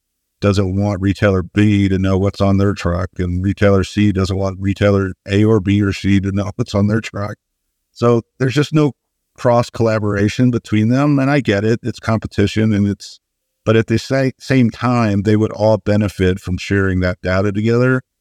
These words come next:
because it's gonna cost a lot less to ship their goods because they're not paying for the full truck. At the same time, you know, there's a green effect to that. It's fewer trucks on the road. It puts more trucks into the marketplace because there's less shipments,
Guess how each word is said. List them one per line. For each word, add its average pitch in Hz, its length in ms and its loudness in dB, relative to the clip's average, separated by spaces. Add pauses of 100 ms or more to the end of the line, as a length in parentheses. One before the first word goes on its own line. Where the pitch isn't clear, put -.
(220)
because 101 280 0
it's 98 120 0
gonna 104 220 0
cost - 460 -2
a 95 80 -2
lot 98 400 -2
less 101 540 -2
to - 120 -6
ship - 300 0
their 101 160 2
goods 92 440 2
because 92 280 -2
they're 95 80 -2
not 95 160 0 (100)
paying 104 200 2
for 95 140 0
the 92 100 0
full 90 200 -2
truck. 87 360 -6 (640)
At 101 180 0
the 98 100 0
same 123 380 2
time, 98 540 -2 (540)
you 104 140 0
know, 101 60 2
there's 107 200 2
a 110 60 2
green 110 260 4
effect 92 340 0
to - 60 -8
that. 90 240 0
It's 87 140 -6
fewer 110 280 -2
trucks 104 340 -4
on 101 120 2
the 98 100 2
road. 92 400 2 (480)
It 92 140 -8
puts - 260 -2 (160)
more 110 160 4
trucks 104 340 0
into 98 180 2
the 92 100 -2
marketplace 95 680 2
because 87 320 -2
there's 90 160 -2
less 92 160 2
shipments, 95 680 -2